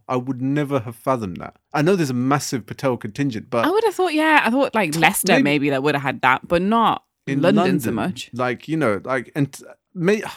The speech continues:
Speaker 1: at a push, maybe between five and ten, but number one, more Patels than Smiths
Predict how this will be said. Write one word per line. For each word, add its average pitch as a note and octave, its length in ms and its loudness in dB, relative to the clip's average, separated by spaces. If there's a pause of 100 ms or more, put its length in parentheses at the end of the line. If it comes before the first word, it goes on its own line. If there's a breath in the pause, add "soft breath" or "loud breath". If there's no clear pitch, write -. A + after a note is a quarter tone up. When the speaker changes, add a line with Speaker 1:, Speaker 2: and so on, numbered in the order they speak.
(180)
Speaker 1:
at - 260 -8
a B2 80 -2
push, - 540 -4
maybe E3+ 500 -4
between D3+ 480 -6
five D#3 340 -2
and C#3+ 160 -4
ten, F3+ 340 -6
but D3 200 -2
number D3+ 380 -2
one, D3 720 0 (440)
more E3 520 2
Patels G3+ 680 -2
than D3 140 2
Smiths - 840 -2